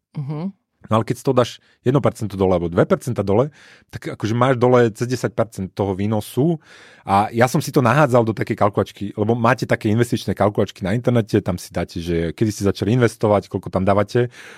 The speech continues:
Speaker 2: A dal som, že, že si začal investovať v roku tisíc deväťsto osemdesiat do amerických akcií. Na začiatku si tam šupla desať tisíc, to je to, čo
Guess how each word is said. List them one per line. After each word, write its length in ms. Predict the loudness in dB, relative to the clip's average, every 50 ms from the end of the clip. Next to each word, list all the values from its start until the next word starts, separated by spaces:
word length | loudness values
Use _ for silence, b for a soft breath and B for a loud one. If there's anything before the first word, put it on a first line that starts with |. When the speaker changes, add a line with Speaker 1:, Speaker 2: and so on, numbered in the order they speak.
| B B
Speaker 2:
A 100 | B 0 2
dal 140 | 4 4 4
som, 160 | 2 2 2
že, 320 | 4 4 6 4 4 2
že 140 | 2 0 -2
si 100 | 0 2
začal 300 | 0 0 2 2 2 2
investovať 260 | 2 0 -2 -2 -2
v 80 | -2 -2
roku 140 | -4 -6 -6
tisíc 240 | -4 -4 -4 -2
deväťsto 400 | -2 -2 -4 -4 -6 -8 -14 -14
osemdesiat 880 | -10 -10 -10 -8 -2 0 0 2 2 0 -2 0 0 0 0 0 -4 _
do 120 | _ -2
amerických 520 | -2 2 2 2 2 0 -4 -8 -10 -8 -8
akcií. 560 | -8 -10 -10 -12 -8 -4 -2 0 0 -2 -4 B B B B B B
Na 140 | B 0 2
začiatku 360 | 2 4 2 2 0 0 -2
si 80 | -6 -4
tam 140 | -2 -2 -2
šupla 300 | -2 -4 -6 -4 -4 -4
desať 340 | -2 -2 -4 0 0 -2 0
tisíc, 380 | -2 -4 -4 -2 -6 -6 -6 -6
to 100 | -8 -8
je 80 | -6
to, 80 | -6 -10
čo 140 | -8 -6 -6